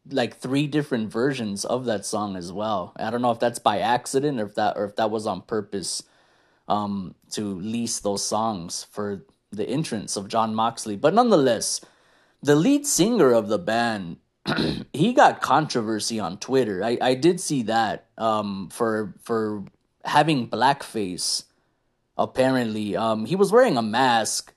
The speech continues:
It was an all-black mask, but what messed it up for him is I don't, I don't think it's the fact that he came out in an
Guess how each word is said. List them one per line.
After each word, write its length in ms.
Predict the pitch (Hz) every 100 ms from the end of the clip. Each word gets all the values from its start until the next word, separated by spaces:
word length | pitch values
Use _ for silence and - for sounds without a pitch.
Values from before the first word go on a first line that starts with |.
| _ _ _ -
It 100 | 127
was 200 | 131 123
an 120 | 113
all-black 640 | 131 147 139 131 131 -
mask, 640 | 113 120 131 120 107 - -
but 200 | 127 123
what 220 | 131 135
messed 360 | 143 190 - 180
it 100 | 147
up 240 | 175 -
for 140 | 120
him 480 | 117 160 147 104 85 _ _ _ _ -
is 200 | 135 -
I 120 | 143
don't, 220 | 185 208 -
I 140 | 175
don't 260 | 240 214 -
think 220 | 220 220
it's 160 | 196
the 100 | -
fact 380 | 120 - 160 165
that 120 | 160
he 120 | 139 147
came 240 | 170 151
out 160 | 156 156
in 100 | 135
an 160 | 104